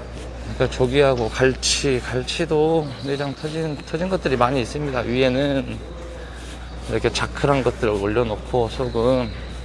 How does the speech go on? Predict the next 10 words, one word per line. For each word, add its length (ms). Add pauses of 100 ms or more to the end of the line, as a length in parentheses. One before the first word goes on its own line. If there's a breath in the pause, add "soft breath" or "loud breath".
배난 240
것들이 300
좀 160
있어요. 280 (140)
우리 160
얘들 240 (520 loud breath)
무게에 400
또 160
배가 260
납니다. 440